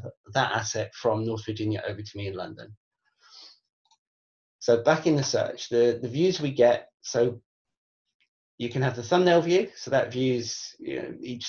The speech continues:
thumbnail for every site. Um, I can have, you can show the instance name, or I could put in different, uh, metadata here to, to display. So it could say the location of where that content is rather than the name of the content.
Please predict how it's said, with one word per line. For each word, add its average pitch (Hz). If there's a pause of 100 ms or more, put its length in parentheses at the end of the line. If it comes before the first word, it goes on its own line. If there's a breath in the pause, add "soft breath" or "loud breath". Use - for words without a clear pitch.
(120)
thumbnail 131
for 131
every 117
site. 143
Um, 113
I 123
can 123
have, 120
you 113
can 123
show 113
the 120
instance -
name, 139
or 107
I 107
could 110
put 113
in 110
different, 113 (160)
uh, 107
metadata 120
here 117
to, 117
to 104
display. 127
So 110
it -
could 107
say 104 (200)
the 107
location 117
of 131
where 131
that 113
content 127
is 123
rather 113
than 113
the 110
name 131
of 123
the 131
content. 139